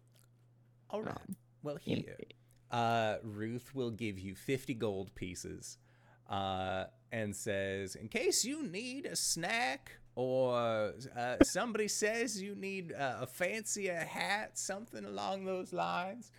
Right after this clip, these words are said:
Speaker 1: you just hold on to this. Uh, I'm gonna, we'll, we'll get some rooms. How about that? Um,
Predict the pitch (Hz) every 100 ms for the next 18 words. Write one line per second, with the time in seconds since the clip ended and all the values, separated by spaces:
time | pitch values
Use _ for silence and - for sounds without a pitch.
0 | - - - 320 - 269 247 226 214 208
1 | 165 131 101 110 131 - - - - -
2 | 113 120 110 131 226 262 127 107 127 110
3 | 214 339 427 370 285 392 359 285 285 240
4 | 165 175 185 110 - - - - - 202
5 | 202 180 165 - - - - - 135 151
6 | 143 123 98 98